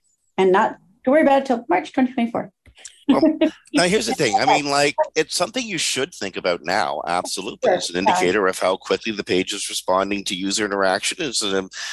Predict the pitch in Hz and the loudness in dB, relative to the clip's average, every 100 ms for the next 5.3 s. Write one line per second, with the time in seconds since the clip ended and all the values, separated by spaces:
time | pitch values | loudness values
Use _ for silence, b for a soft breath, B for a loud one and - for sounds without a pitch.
0 | B B - 113 117 120 - 110 117 117 | B B -2 0 0 -2 -2 -2 -2 0
1 | 104 - 143 - 90 98 131 104 104 113 | -2 -2 -6 -4 -6 -6 -6 -4 -4 -2
2 | 107 92 98 85 95 104 104 92 98 92 | 0 2 2 2 0 -2 -4 -2 0 -2
3 | - 98 - 104 170 90 - - - 95 | -4 -8 -8 -6 -6 -4 -6 -8 -4 -2
4 | 92 92 85 95 95 110 - - 160 101 | -2 0 -4 0 -2 -4 -6 -6 -6 -10
5 | - - - | -10 -10 -12